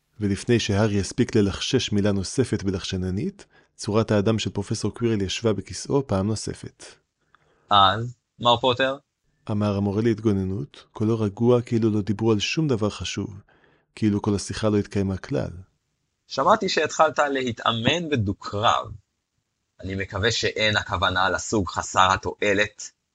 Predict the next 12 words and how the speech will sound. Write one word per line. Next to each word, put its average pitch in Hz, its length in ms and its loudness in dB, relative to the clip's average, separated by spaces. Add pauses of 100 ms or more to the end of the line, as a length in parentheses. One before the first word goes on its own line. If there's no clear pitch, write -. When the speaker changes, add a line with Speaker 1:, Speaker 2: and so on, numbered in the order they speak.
(200)
Speaker 2:
זה 90 480 2 (140)
עם 92 180 -2
החוקים." 98 880 -4 (4000)
Speaker 1:
חנה 147 380 4
אבוט 110 320 2
נראתה 104 320 0
מעורערת 117 640 2
יותר 110 240 2
מכפי 107 280 0
שהרמיוני 104 480 2
ראתה 98 300 0
אותה 107 220 0